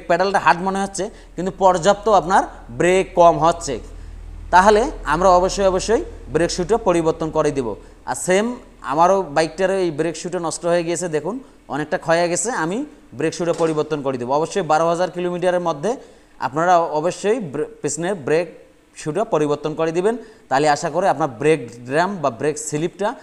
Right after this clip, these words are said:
ভালো থাকবে, অতিরিক্ত হিট হবে না। ভিডিওটি কেমন লাগলো অবশ্যই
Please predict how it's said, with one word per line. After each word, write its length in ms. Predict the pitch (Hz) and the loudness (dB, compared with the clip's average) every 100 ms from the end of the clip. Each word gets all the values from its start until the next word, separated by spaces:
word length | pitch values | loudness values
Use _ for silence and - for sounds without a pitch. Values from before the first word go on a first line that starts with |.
| - _ 104 | -20 _ 0
ভালো 200 | 139 156 | 2 2
থাকবে, 320 | 151 160 214 277 - - | 0 -2 -4 -6 -12 -8
অতিরিক্ত 420 | 143 160 156 156 | -6 -4 -4 -4
হিট 260 | 139 139 131 | -4 -4 -4
হবে 300 | 131 135 131 127 | 0 2 2 2
না। 140 | 160 107 | 2 0
ভিডিওটি 320 | 156 190 190 208 | 0 -2 -2 -2
কেমন 280 | 170 175 | -2 -2
লাগলো 260 | 185 185 190 | 0 0 0
অবশ্যই 340 | 170 165 - | 0 -2 -4